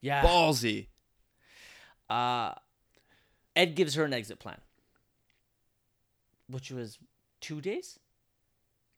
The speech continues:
Speaker 2: Yeah, I can't exactly remember.
Speaker 1: Who cares? Uh,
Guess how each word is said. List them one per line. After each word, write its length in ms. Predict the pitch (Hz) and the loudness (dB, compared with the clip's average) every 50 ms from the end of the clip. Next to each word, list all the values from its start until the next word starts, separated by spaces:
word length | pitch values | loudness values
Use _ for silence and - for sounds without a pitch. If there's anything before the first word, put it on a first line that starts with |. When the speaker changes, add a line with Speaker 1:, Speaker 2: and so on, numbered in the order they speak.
| 151 131 | -16 -14
Speaker 2:
Yeah, 300 | 123 127 120 117 117 117 | -10 -8 -8 -6 -4 -4
I 80 | 117 117 | -4 -6
can't 300 | 113 - 127 123 117 117 | -4 -4 -4 -4 -4 -4
exactly 340 | 101 113 107 110 - 110 | -6 -6 -6 -6 -6 -8
remember. 320 | 107 107 107 107 107 107 151 | -8 -8 -8 -8 -6 -4 -2
Speaker 1:
Who 180 | 151 147 147 | -2 -2 -2
cares? 360 | 135 - 107 98 98 98 - - - - - - - - - - - - - _ _ _ _ _ _ _ _ _ _ _ _ _ _ _ _ _ _ _ _ _ _ _ _ _ _ _ _ _ _ _ _ _ _ _ _ _ _ _ _ _ _ _ _ _ _ _ | -4 -6 -8 -8 -8 -8 -10 -14 -20 -20 -20 -20 -20 -20 -20 -20 -20 -20 -20 _ _ _ _ _ _ _ _ _ _ _ _ _ _ _ _ _ _ _ _ _ _ _ _ _ _ _ _ _ _ _ _ _ _ _ _ _ _ _ _ _ _ _ _ _ _ _
Uh, 540 | - 139 143 139 135 131 123 107 92 76 65 | 0 2 4 4 4 4 4 2 0 0 -2